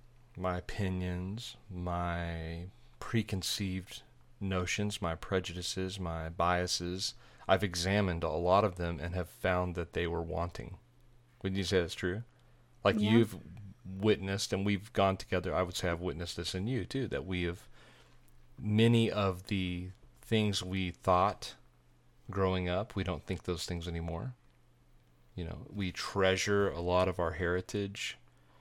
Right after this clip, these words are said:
Speaker 1: and the way that we grew up, and, but the practices and the methods, a lot of it we've rejected,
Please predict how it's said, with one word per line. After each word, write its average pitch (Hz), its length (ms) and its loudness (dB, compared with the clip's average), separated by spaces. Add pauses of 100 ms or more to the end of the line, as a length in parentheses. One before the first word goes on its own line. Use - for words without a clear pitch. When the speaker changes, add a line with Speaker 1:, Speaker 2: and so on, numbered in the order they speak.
(200)
Speaker 1:
and 92 180 -4
the 90 60 -2
way 90 200 0
that 90 120 -2
we 95 100 -6
grew 92 280 2
up, 95 320 2
and, 82 260 -6 (1000)
but 107 360 0
the 104 80 -6
practices 110 1080 2
and 98 200 -4
the 90 40 -2
methods, 104 760 0 (580)
a 98 40 -6
lot 95 240 8
of 95 120 2
it 85 100 4
we've 98 220 -2
rejected, 107 580 4